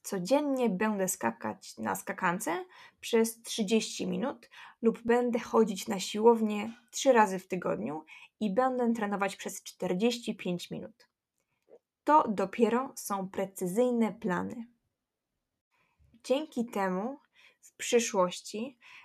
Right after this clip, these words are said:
będzie ci łatwiej stwierdzić, czy udało ci się zrealizować swoje postanowienia.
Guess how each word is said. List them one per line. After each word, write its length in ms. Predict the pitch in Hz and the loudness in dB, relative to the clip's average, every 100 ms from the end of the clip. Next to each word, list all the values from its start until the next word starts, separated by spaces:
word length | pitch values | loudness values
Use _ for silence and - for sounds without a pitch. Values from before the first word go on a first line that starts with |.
| _ | _
będzie 360 | 214 220 226 226 | 2 6 6 4
ci 200 | - 220 | 0 0
łatwiej 600 | 208 285 302 - 220 202 | 2 2 0 -6 -6 -6
stwierdzić, 1080 | - - - 220 202 208 175 214 - - - _ _ - | -8 -12 -2 2 2 0 -4 -8 -10 -18 -18 _ _ -6
czy 160 | - | -6
udało 520 | - 196 233 262 254 | -4 2 6 6 6
ci 220 | 240 - 220 | 2 -4 -6
się 280 | - 202 208 - | -4 -6 -8 -10
zrealizować 1000 | 185 196 196 185 180 185 226 247 247 233 | -8 -2 2 2 2 0 0 2 0 -2
swoje 500 | - - 208 196 190 | -6 -6 -4 -4 -4
postanowienia. 960 | - 220 - 214 190 185 202 220 214 | -4 -6 -2 -4 -2 -4 -6 -8 -12